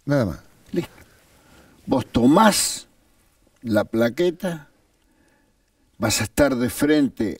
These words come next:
Speaker 2: al alcalde de París, girás hacia el público, dejás que fotógrafos y camarógrafos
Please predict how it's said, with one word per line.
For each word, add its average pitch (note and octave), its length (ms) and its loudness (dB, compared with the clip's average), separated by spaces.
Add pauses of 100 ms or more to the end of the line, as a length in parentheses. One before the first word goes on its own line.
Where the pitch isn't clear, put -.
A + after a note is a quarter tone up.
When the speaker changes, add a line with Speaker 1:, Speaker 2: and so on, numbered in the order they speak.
(120)
Speaker 2:
al A2 160 0
alcalde A2+ 540 0
de A2 140 0
París, F3+ 340 -6 (300)
girás G3 1200 -2 (520)
hacia A2+ 320 -2
el A2+ 100 -2
público, F3 680 -4
dejás A#2+ 400 -2
que C3 220 -4
fotógrafos A#2+ 840 -4
y A2 80 -4
camarógrafos A#2 840 -2